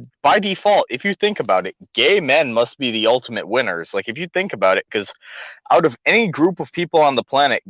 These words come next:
gay men have, you know, what is it, more sex than anyone else. So, I mean, gay men must be winners by this logic.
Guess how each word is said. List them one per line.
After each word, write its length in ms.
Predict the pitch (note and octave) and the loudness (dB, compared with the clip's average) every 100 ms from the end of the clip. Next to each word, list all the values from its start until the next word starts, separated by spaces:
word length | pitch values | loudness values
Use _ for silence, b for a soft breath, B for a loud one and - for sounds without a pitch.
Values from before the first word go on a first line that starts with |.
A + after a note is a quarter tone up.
| F2+ | -6
gay 300 | A2 C3 E3+ | 0 2 2
men 340 | C#3+ D3+ C#3+ | 2 2 2
have, 460 | G#2 A2+ A2 A2 G2+ | 0 2 4 2 0
you 160 | A2 | -4
know, 360 | G#2+ G#2 G2+ G2+ _ _ _ _ _ _ _ _ - | 0 2 2 0 _ _ _ _ _ _ _ _ -10
what 200 | A#2+ B2+ | -4 -4
is 160 | A#2+ F#2 | -4 -10
it, 120 | G2+ | -14
more 320 | G#2+ G2+ C#3+ F#3 | -14 -2 0 0
sex 400 | - F3 E3+ - | 2 2 0 -2
than 160 | B2+ | 0
anyone 340 | C3 C#3+ B2 A2+ | 0 0 0 2
else. 300 | C3+ A#2 - | 4 2 0
So, 160 | A2+ | 2
I 80 | G#2+ | 2
mean, 300 | G#2+ G#2+ G2+ | 2 -4 -4
gay 260 | G2+ C#3+ F3 | 2 2 4
men 240 | D3 D#3 | 4 2
must 240 | C3+ C#3+ | 2 2
be 140 | - A#2 | 0 -4
winners 480 | G2 A#2+ C#3 G#2 - | 0 0 0 0 2
by 160 | G#2 | 0
this 260 | G2+ G2+ - | 2 -4 0
logic. 500 | G#2 A2+ G2 F#2 | 4 4 2 -8